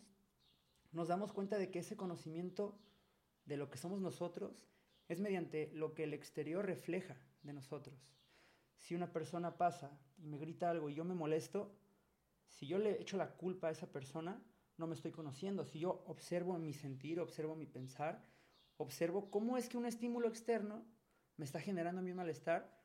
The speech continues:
ok, entonces, ¿de quién es el problema? ¿De quién es la situación a solucionar? ¿De esa persona o soy yo? Porque puede pasar la misma situación, puede ser que una persona pasa y me grita,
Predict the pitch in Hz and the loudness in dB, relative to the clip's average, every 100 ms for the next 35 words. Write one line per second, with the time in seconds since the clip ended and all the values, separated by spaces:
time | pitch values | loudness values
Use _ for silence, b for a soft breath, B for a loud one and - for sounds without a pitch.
0 | b - 226 208 165 165 175 160 - 170 | b -2 2 2 2 -2 -4 -4 -2 -4
1 | 151 151 135 156 156 190 262 175 135 - | -4 -6 -4 -2 0 0 -2 -6 -10 -18
2 | _ 147 156 160 175 165 135 139 131 160 | _ -8 -6 -4 -2 -2 -4 -8 -6 -4
3 | 160 147 139 135 156 190 214 B B B | -4 -4 -6 -6 -4 0 0 B B B
4 | - 139 190 156 135 170 220 254 127 - | -6 -2 0 0 0 0 -2 -2 -8 -10
5 | - 143 139 165 - b b b b b | -6 -4 -4 -6 -10 b b b b b
6 | _ _ 165 151 156 180 208 202 139 180 | _ _ 0 2 2 4 4 4 4 4
7 | 175 185 196 196 196 143 143 139 165 196 | 4 2 2 0 -2 -4 -8 -4 -2 0
8 | 196 196 190 190 190 190 190 160 180 175 | 4 4 4 2 2 0 2 0 0 0
9 | 180 180 180 160 165 180 208 | 2 2 2 2 2 2 2